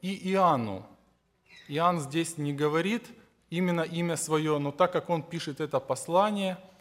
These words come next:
то это был он. Богословы ссылаются на то, что это он пишет о себе. Он напишет, что ученик, который,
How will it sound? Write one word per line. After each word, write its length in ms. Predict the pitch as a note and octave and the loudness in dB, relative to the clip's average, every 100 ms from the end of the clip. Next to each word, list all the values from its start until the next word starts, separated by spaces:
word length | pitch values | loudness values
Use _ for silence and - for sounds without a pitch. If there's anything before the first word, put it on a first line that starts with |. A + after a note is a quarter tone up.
| _ _ _ _ | _ _ _ _
то 120 | C#3 | -4
это 280 | D#3 E3+ D#3 | -4 -4 -6
был 360 | C#3 D3+ D3 - | -2 -4 -4 -4
он. 360 | D#3+ C3+ G#2+ G2+ - _ _ | 0 2 0 -8 -18 _ _
Богословы 600 | B2 B2 C3+ - F3+ F3 | -10 -8 -8 -2 0 0
ссылаются 540 | - C#3 D#3 F3 E3 C#3+ | -4 -4 0 0 0 -4
на 80 | |
то, 140 | D#3 F3 | -2 -4
что 160 | - | -4
это 160 | D#3+ E3 | -6 -4
он 100 | D#3 | -6
пишет 360 | - E3+ E3 C#3+ | -8 -8 -8 -8
о 80 | |
себе. 540 | C#3 - D3+ D3 G#2+ F#2 - - _ _ _ _ | -8 -8 -4 0 -2 -2 -14 -20 _ _ _ _
Он 160 | C3+ C#3 | -8 -6
напишет, 460 | C3+ E3+ D#3+ C#3 | -6 -8 -8 -8
что 440 | - - C#3+ C3 - | -8 -2 0 -2 -8
ученик, 480 | D3 - F#3 F#3 - | -10 -4 -2 -2 -2
который, 540 | D3+ D3+ D#3+ D3+ B2+ | -4 2 2 2 -4